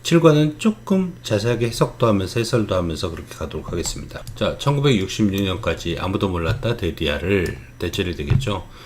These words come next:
이 다라니경이 세계에서 가장 오래된 인쇄된 서류인 다라니경이 레이 노예에 있었다. 라이의 과거 형태가 되겠습니다. 그래서 라이의 과거 형태니까요.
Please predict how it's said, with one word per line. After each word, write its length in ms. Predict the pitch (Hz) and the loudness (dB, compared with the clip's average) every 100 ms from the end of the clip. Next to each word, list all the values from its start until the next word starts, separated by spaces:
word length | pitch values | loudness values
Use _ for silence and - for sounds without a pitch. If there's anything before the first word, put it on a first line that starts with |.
| - - | -18 -6
이 120 | 95 | -4
다라니경이 920 | 92 95 107 131 107 87 73 78 110 | 0 2 4 4 2 0 0 -4 -6
세계에서 400 | - 127 117 - | 0 2 2 -2
가장 400 | - 95 101 - | -4 0 0 0
오래된 840 | - 95 92 85 - 113 120 120 113 | -4 -2 0 -2 -2 0 0 -6 -6
인쇄된 920 | 107 107 107 113 107 - 135 139 131 - | 0 2 2 2 0 2 4 4 0 -6
서류인 500 | - 107 87 87 113 | 0 2 2 0 -2
다라니경이 760 | 107 85 85 82 85 101 85 78 - - - - - | -2 -2 0 -2 -2 -2 -2 -4 -12 -18 -20 -18 -4
레이 400 | 95 139 90 71 | 2 2 2 -2
노예에 220 | 98 104 | 2 2
있었다. 500 | - 85 - 73 - - - | 2 -4 -4 -6 -6 -8 0
라이의 840 | 90 117 143 131 127 123 127 127 | 4 4 4 4 4 4 4 2
과거 300 | 92 85 95 | 0 0 0
형태가 500 | 92 87 - 85 78 | 0 -4 -4 -6 -6
되겠습니다. 640 | - 71 - 76 - 78 | -6 -8 -8 -8 -6 -6
그래서 360 | - - 90 - - - - - | -6 -6 -8 -8 -16 -20 -20 -4
라이의 340 | 92 107 110 92 | 2 6 4 2
과거 240 | 82 85 | -2 -2
형태니까요. 680 | 80 - 76 - 95 80 | -4 -6 -8 -6 -4 -4